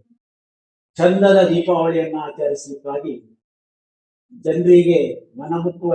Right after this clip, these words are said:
ರೀತಿಯಲ್ಲಿ ಅದನ್ನು ಸಿದ್ಧಗೊಳಿಸಿ ಸಮಾಜಕ್ಕೆ ಅರ್ಪಣೆ ಮಾಡ್ತಾ ಇದ್ದೇವೆ.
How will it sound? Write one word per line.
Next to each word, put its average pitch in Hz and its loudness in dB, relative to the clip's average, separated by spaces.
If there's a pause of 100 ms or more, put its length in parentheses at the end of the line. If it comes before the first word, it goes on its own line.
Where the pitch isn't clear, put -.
ರೀತಿಯಲ್ಲಿ 147 -6
ಅದನ್ನು 139 -10
ಸಿದ್ಧಗೊಳಿಸಿ 131 -8 (1040)
ಸಮಾಜಕ್ಕೆ 143 -6
ಅರ್ಪಣೆ 143 -10
ಮಾಡ್ತಾ 127 -16
ಇದ್ದೇವೆ. - -20